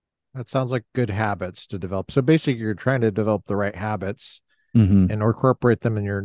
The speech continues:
Speaker 1: just, you know, your operating, your daily operating. So you're gonna be able to weather whatever issue comes up.
Speaker 2: Yeah,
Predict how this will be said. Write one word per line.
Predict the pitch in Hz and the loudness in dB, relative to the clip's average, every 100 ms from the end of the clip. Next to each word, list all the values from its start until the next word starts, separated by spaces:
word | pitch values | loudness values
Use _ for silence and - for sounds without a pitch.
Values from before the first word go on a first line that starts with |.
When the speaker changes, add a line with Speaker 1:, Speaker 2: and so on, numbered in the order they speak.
| 107 | -6
Speaker 1:
just, | 110 101 _ _ _ _ _ _ - | -8 -8 _ _ _ _ _ _ -6
you | 110 | -6
know, | 101 95 - | -4 -6 -6
your | 107 101 98 | -4 -4 -2
operating, | 104 - 104 101 95 92 90 120 _ _ _ - | -4 -2 0 0 0 -4 -6 -10 _ _ _ -14
your | 95 | -14
daily | 95 110 113 101 | -2 2 2 2
operating. | 98 104 - 101 92 90 | 0 -4 -2 -2 -2 -6
So | 90 110 | -8 -8
you're | 107 | -6
gonna | 107 101 | -6 -4
be | 104 | -6
able | 92 | -4
to | 95 | -6
weather | 90 98 92 | -4 -4 -4
whatever | 90 92 92 87 | -6 -8 -8 -10
issue | 95 87 - 90 | -10 -10 -10 -10
comes | 107 95 90 | -10 -8 -6
up. | 95 | -4
Speaker 2:
Yeah, | 107 98 82 | -2 -2 -4